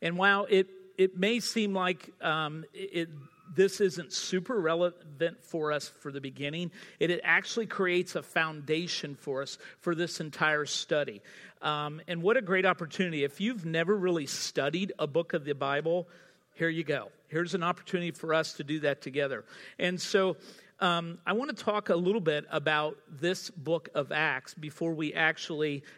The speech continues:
kinda dig into pieces of these first eleven v-, verses. But to do that, I wanna actually read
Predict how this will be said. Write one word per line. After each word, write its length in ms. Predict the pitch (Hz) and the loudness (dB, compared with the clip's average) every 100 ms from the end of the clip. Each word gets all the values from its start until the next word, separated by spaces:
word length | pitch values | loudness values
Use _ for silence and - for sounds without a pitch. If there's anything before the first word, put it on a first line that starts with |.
| - | -2
kinda 240 | 180 160 | 0 0
dig 280 | 135 165 165 | -2 -2 0
into 360 | 160 151 - 143 | -2 -4 -8 -10
pieces 760 | - 185 175 - 139 135 - - - - | -4 -6 -4 -4 -4 -4 -10 -16 -20 -4
of 320 | 151 151 135 | 0 0 0
these 200 | 160 165 | -6 -6
first 380 | - 175 160 - | -4 -2 -2 -2
eleven 380 | 147 151 147 139 | 0 0 0 -4
v-, 140 | 151 156 | -4 -4
verses. 460 | 143 160 147 131 117 | 0 0 0 -8 0
But 180 | 175 180 | 0 2
to 120 | 196 | -2
do 240 | 147 220 240 | 0 0 2
that, 240 | 143 139 | 0 0
I 140 | 147 180 | -2 0
wanna 240 | 208 226 | 0 0
actually 480 | 160 175 - 185 165 | 0 -2 -2 -2 -2
read 380 | 151 160 160 | -2 -2 -2